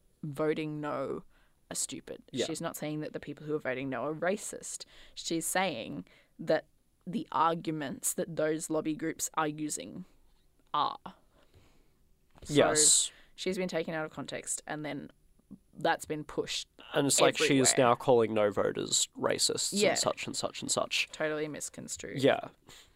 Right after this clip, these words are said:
Speaker 2: But, um, so anyway, back to Ray Martin. He
Speaker 1: Yes.
Speaker 2: had an interview on A Current Affair last night
Speaker 1: Mm-hmm.
Speaker 2: with Ali Langdon, where he then stood by his comments, especially calling people dinosaurs and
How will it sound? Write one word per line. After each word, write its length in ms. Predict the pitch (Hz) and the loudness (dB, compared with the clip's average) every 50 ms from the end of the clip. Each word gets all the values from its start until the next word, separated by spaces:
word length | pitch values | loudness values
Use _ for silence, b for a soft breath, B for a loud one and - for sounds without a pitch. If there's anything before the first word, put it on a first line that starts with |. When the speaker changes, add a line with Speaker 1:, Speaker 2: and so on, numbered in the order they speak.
| b b _ _ - | b b _ _ 4
Speaker 2:
But, 120 | 165 156 | 8 8
um, 380 | 151 147 147 151 151 147 151 - | 10 10 8 8 4 0 0 0
so 180 | - - - 170 | 2 6 6 8
anyway, 300 | 131 147 156 151 143 139 | 8 8 8 8 8 10
back 200 | 135 175 208 - | 8 8 6 6
to 120 | - - | 4 4
Ray 180 | 311 208 175 147 | 8 8 8 10
Martin. 480 | 131 123 113 110 - - - - - - - | 10 8 6 6 4 2 -4 -8 -10 -10 -10
He 220 | - 147 - 170 | -6 0 4 6
Speaker 1:
Yes. 80 | 156 143 | 6 8
Speaker 2:
had 180 | - 160 170 | 10 10 10
an 80 | 214 214 | 10 8
interview 720 | 175 151 156 147 - 160 131 139 135 131 127 123 123 - - - _ _ - | 6 6 6 6 4 4 6 6 6 6 6 6 4 2 -2 -8 _ _ 6
on 120 | 135 139 139 | 6 6 6
A 60 | 127 | 6
Current 380 | - - 143 127 123 117 104 | 4 6 8 8 8 8 6
Affair 380 | 120 107 - - 131 123 131 127 | 2 2 6 8 10 10 10 10
last 440 | 120 110 92 85 - - - - - | 10 8 6 6 4 4 2 2 2
night 500 | 113 107 - - - - - - - - - | 2 2 2 2 2 2 2 2 2 0 -4
Speaker 1:
Mm-hmm. 280 | 165 160 190 151 - - - - | -10 -10 -10 -10 -12 -8 2 6
Speaker 2:
with 160 | 143 139 151 | 8 10 12
Ali 240 | 135 139 143 139 131 | 12 12 12 12 10
Langdon, 400 | 127 127 131 135 120 117 117 120 | 10 8 8 8 6 6 6 8
where 140 | 127 127 | 8 8
he 240 | 127 - - 151 143 | 8 8 6 6 6
then 600 | 127 123 143 143 160 175 175 170 165 160 143 - - _ - | 8 10 10 10 10 8 8 6 4 4 2 0 -4 _ 2
stood 600 | - - - - - - 147 143 151 147 135 117 | 6 8 10 10 10 10 10 10 10 8 6 8
by 320 | - 113 117 120 127 131 | 8 10 12 12 10 10
his 280 | 131 - - 120 110 113 | 6 6 4 4 4 4
comments, 760 | - - - 120 113 113 107 110 104 - - - - - - - - - | 2 4 4 4 6 6 4 2 0 0 2 2 4 4 2 0 2 4
especially 720 | 143 139 - - 151 135 131 - - - 139 135 127 120 | 6 6 8 8 8 8 8 8 6 8 8 8 8 6
calling 540 | - - - 127 123 120 120 117 113 117 | 4 4 6 8 8 8 8 6 6 4
people 380 | 113 - 131 120 - - 123 120 | 2 0 0 0 0 0 0 2
dinosaurs 720 | - 131 123 120 117 113 117 - - 127 117 113 113 113 - | 6 6 8 8 8 6 6 6 8 8 8 8 6 6 6
and 340 | 92 113 113 113 117 - | 6 6 6 4 0 -2